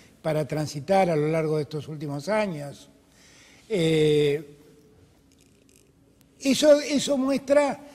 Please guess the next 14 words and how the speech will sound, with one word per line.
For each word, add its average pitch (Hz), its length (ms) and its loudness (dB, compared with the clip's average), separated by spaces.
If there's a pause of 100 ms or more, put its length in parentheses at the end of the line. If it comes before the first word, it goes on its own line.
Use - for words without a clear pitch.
(300)
cómo 269 260 0
puede 277 280 0
cambiar 226 340 0
la 254 100 -2
fisonomía 185 960 -4 (340)
de 151 160 -10
toda 208 200 -2
una 196 180 -2
ciudad 220 380 -2
y 196 80 -2
de 160 140 -4
todo 196 240 -2
un 185 100 -4
pueblo. 190 480 -2